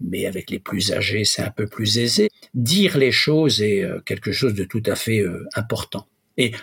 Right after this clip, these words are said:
de ce point de vue-là, d'ailleurs, c'est souvent une interrogation qu'on peut rencontrer avec les plus jeunes. C'est la question des, de l'accompagnement dans des obsèques, hein. Doivent-ils être présents ou, euh, <laughs> ne doivent-ils pas accompagner, puisque c'est un lieu émotionnel fort ?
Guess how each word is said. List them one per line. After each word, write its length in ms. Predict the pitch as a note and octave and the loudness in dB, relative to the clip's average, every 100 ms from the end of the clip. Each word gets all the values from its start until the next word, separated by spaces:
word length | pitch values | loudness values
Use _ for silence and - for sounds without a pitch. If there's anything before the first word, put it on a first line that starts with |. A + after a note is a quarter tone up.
| - | 0
de 100 | E3 | 2
ce 140 | - | 2
point 180 | - D#3 | 2 2
de 60 | C#3+ | 4
vue-là, 260 | F3+ A3 | 4 4
d'ailleurs, 380 | E3+ B2 A#2 G#2 - - - | 4 4 2 0 -8 -14 -4
c'est 140 | - | -2
souvent 320 | - C#3 D3+ | 2 2 4
une 140 | C#3 C#3 | 4 4
interrogation 720 | C#3+ C#3 B2+ B2+ B2 - A#2+ | 4 4 4 4 2 2 0
qu'on 140 | A2 | 0
peut 120 | A2 A#2 | -2 0
rencontrer 640 | A2+ G#2+ G2+ G2+ B2+ A2+ | 0 0 -2 0 0 0
avec 260 | G2 F#2+ | -2 -4
les 80 | G#2+ | -6
plus 200 | F#2+ G#2+ | -6 -4
jeunes. 340 | G2+ E3+ A3+ A3+ - - - - | 2 4 4 0 -6 -16 -16 -10
C'est 320 | - - G#2+ G2+ | -2 0 0 -2
la 100 | - | -2
question 560 | G#2 - - G#2 A2+ | -2 -4 -2 0 2
des, 280 | G#2 G#2 G2 | 0 -2 -4
de 60 | G#2 | -6
l'accompagnement 680 | - - G2+ F#2+ G#2 F#3 | -4 -4 -2 0 2 2
dans 140 | E3 G2+ | 2 0
des 240 | G2+ F#2+ | 0 0
obsèques, 440 | G2 - F3 G3+ F#2 | 0 0 0 0 -4
hein. 100 | G#2 | -4
Doivent-ils 500 | A#2 F#2 - G2+ E2 | -4 -6 -6 -2 -2
être 140 | F#2+ | -4
présents 520 | - F#2+ F#2 - A2+ | -6 -2 0 2 0
ou, 200 | F#2+ F#2+ | -2 -8
euh, 100 | A2 - - | -14 -12 -4
<laughs> 160 | F#2+ | -2
ne 160 | G2 G#2 | 0 0
doivent-ils 480 | A2 G2+ - - - | 0 0 -2 -8 -4
pas 160 | F#2+ | -2
accompagner, 640 | G#2 G2+ G2 G#2+ A#2+ F#3+ | 0 0 2 2 4 4
puisque 400 | G3+ A#2 - G2+ | 2 -2 -4 -2
c'est 200 | - - | -2 -2
un 180 | F#2+ F#2+ | -2 -2
lieu 400 | G#2+ G#2+ A2 G#2 - - - _ - | 0 2 2 0 -6 -20 -20 _ -2
émotionnel 880 | G#2+ G#2 G#2+ - - A2+ A2 A2+ A2 | 2 4 4 2 0 2 2 2 0
fort ? 520 | - G3 G#3+ - | 2 4 4 0